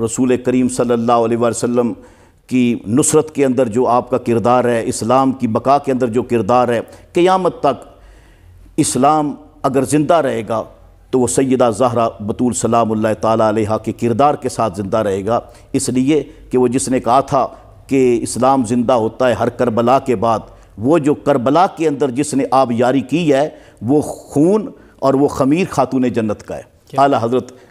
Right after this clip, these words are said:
Speaker 1: रहमतुल्लाह ताला अलैह फरमाते हैं कि "खून खैरुर रसूल से है जिनका ख़मीर,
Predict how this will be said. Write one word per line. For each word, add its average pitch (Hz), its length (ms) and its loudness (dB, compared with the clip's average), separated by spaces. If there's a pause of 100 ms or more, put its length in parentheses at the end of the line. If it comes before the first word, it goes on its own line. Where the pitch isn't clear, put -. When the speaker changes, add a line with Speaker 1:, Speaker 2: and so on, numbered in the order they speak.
(160)
Speaker 1:
रहमतुल्लाह 123 540 2
ताला 120 280 2
अलैह 117 160 0
फरमाते 120 520 0
हैं 113 140 -4 (440)
कि 117 580 0 (400)
"खून 147 420 2
खैरुर 156 580 0
रसूल 135 260 -2
से 127 240 0
है 117 160 -2
जिनका 120 380 0
ख़मीर, 113 600 -2